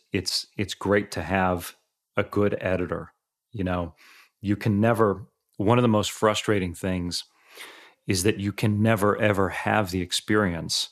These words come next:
of reading for the first time something that you have created. Um, and at some point,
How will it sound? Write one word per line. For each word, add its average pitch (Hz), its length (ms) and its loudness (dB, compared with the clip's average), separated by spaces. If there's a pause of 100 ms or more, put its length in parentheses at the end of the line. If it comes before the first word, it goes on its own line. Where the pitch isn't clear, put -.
(540)
of 87 320 0
reading 107 360 2
for 90 160 -4
the 85 60 -6
first - 380 0
time 85 600 -2 (440)
something 98 460 0
that 92 140 -4
you 92 160 0
have 87 180 -6
created. 92 580 -2 (720)
Um, 85 440 -4 (480)
and 95 400 0
at 90 120 -4
some 127 240 4
point, 101 640 0